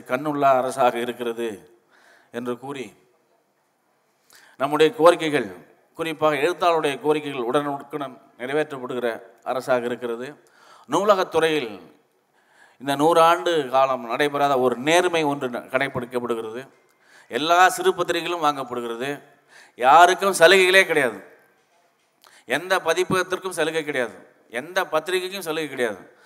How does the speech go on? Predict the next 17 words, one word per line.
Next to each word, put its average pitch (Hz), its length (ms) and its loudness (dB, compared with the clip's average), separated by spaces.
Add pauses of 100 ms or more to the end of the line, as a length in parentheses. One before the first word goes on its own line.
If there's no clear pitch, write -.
(140)
அதுக்கு 127 260 -10
ஒரு 123 140 -2
குழு 170 300 4
போட்டு 139 360 -6
அதனுடைய 147 320 -4
தரம் 151 340 2
சார்ந்து 151 260 0 (340)
எண்ணிக்கை 151 400 -10
நிறைந்திருக்கிறார்கள். 123 760 -10
அந்த 107 280 -6
விதத்தில் 135 420 -10 (420)
இது 120 220 -4 (720)
சமநீதி, 160 600 -2
சமூக 160 440 0
நீதி 143 260 -6
அரசாக 123 480 0
இருக்கிறது. 117 460 -2